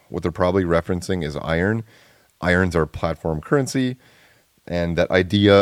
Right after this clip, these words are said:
of a platform currency is nothing new. Uh, you, if you're a, you know, gamer in, of any type, you probably have platform currency that you've accrued wherever you may be. So that's nothing new, really.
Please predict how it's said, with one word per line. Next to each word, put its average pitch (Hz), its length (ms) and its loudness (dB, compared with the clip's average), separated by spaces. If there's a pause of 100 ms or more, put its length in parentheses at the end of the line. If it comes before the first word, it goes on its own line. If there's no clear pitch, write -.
(120)
of 87 140 0
a 85 60 0
platform 87 580 -2
currency 82 500 -4
is 73 160 -6
nothing 76 400 -10
new. 113 400 -2 (220)
Uh, 73 200 -8
you, 82 180 -10 (500)
if 78 160 -10
you're 87 340 -2
a, 73 140 -6 (520)
you 90 100 -8
know, 78 120 -8
gamer 82 380 -2
in, 80 120 -6
of 80 180 -4
any 78 140 -4
type, 76 280 -6
you 82 60 -6
probably 73 300 -4
have 73 360 -10 (100)
platform 78 460 -6
currency 78 460 -6
that 71 120 -8
you've 78 220 -10 (160)
accrued 85 560 -4 (880)
wherever 107 340 6
you 101 100 -2
may 95 180 2
be. 104 240 0 (200)
So 82 460 -2
that's - 320 -8 (160)
nothing 82 340 -6
new, 98 180 -2
really. 98 400 -4